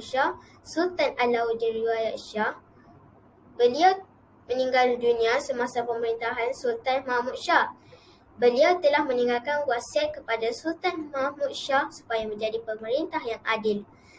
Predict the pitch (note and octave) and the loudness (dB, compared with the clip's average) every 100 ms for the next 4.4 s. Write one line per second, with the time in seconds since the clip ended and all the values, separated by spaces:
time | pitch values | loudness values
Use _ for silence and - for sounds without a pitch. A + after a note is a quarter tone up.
0 | - - - C#4+ C#4+ G4 G#4 D4+ B3+ B3 | -20 -20 -12 -8 0 4 6 6 4 0
1 | A3+ A3+ A3+ A3 A3 G#3+ A3 C4 A#3+ A#3 | -4 -2 -4 -2 -4 -2 -4 0 0 0
2 | B3 B3 A3+ A3+ - G#3+ G#3+ A3 A3 A#3+ | -2 0 2 2 0 -2 -2 0 0 -2
3 | A3 G#3+ G#3+ G#3+ G#3+ A3+ A#3+ A#3+ B3 D4 | -2 -2 -2 -2 -2 0 -2 -4 2 4
4 | D#4+ D4+ G#3 | 8 8 6